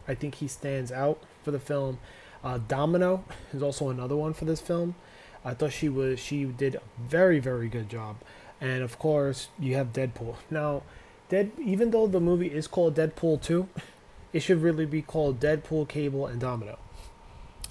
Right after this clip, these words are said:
as being <laughs> the, the, the main three that, uh, clearly are, um, supposed to stand out in this film. And although, again, even though it's a Deadpool movie,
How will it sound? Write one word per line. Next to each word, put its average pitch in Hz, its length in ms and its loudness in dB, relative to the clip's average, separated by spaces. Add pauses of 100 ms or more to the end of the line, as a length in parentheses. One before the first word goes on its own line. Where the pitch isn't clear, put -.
(220)
as 135 120 4
being 139 640 4
<laughs> 120 120 2
the, 143 180 6 (400)
the, 127 400 2 (520)
the 143 140 0
main 156 480 2
three 143 640 2 (420)
that, 131 240 0
uh, 123 240 0 (500)
clearly 160 500 8
are, 131 500 0 (220)
um, 123 420 -4
supposed 143 300 -2
to 147 80 -4
stand 127 320 -4
out 120 160 -4
in 110 100 -8
this 107 140 -10
film. 117 220 -14 (760)
And 147 400 6
although, 165 280 4
again, 156 260 2
even 143 220 0
though 180 80 2
it's 175 100 -6
a 175 60 0
Deadpool 175 320 4
movie, 175 400 2